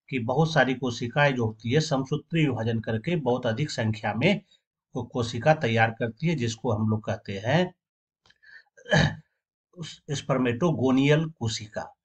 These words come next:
है ना? कौन सी कोशिकाएं कहते हैं? स्पर्मेटोगोनियल कोशिका इसको कहते हैं या फिर शुक्राणुजन कहते हैं, है ना? क्या कहते हैं इसको हम लोग? शुक्राणुजन कोशिका। दूसरी अवस्था होती है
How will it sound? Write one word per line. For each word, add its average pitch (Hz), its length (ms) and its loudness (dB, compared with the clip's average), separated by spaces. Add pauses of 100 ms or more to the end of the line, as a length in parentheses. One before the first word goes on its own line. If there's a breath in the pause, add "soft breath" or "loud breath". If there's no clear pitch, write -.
है 165 60 0
ना? 151 140 0
कौन 107 220 -4
सी 120 120 -4
कोशिकाएं 127 480 -4
कहते 151 280 -2
हैं? 170 260 2 (300)
स्पर्मेटोगोनियल 127 1160 2 (140)
कोशिका 123 520 0
इसको 117 220 -2
कहते 131 280 -4
हैं 160 80 0
या 113 80 2
फिर 165 200 -2
शुक्राणुजन 120 920 0
कहते - 360 -14
हैं, 95 160 -20 (880)
है 160 80 -4
ना? 156 120 -4
क्या 107 240 -8
कहते 107 300 -8
हैं 120 60 -4
इसको 127 180 -8
हम 135 140 -6
लोग? 160 160 -6
शुक्राणुजन 117 1080 -4 (460)
कोशिका। 98 540 -12 (1160)
दूसरी 156 440 0
अवस्था 160 400 4
होती 160 360 6
है 165 240 2